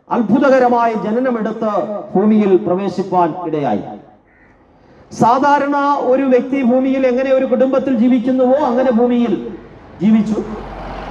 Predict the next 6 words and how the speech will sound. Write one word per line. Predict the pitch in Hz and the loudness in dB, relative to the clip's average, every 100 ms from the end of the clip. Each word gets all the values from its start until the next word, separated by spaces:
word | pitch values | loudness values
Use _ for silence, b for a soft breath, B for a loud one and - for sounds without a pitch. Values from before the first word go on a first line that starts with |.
| - 185 | -6 0
ഒരു | 247 | 2
മനുഷ്യൻ | 269 269 254 285 | 2 2 0 0
കടന്നു | 247 269 285 | 2 2 2
പോകുന്ന | 277 262 262 262 | 2 2 2 0
ആ | 269 | 0
ബലഹീനതകളിലൂടെയും | 262 254 254 262 262 247 254 247 240 269 | 0 0 0 2 2 2 2 2 2 0